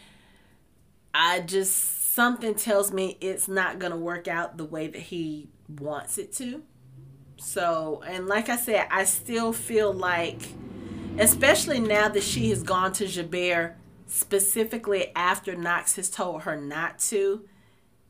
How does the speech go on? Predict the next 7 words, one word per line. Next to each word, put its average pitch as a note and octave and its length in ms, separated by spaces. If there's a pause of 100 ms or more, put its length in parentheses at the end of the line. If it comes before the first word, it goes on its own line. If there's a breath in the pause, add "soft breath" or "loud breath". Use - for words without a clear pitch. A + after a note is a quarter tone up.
yeah, D#3+ 580
I, D3 340 (1700)
I G3+ 160
don't A3+ 280
think F#3+ 400
Nox F3 640 (100)
is D#3 840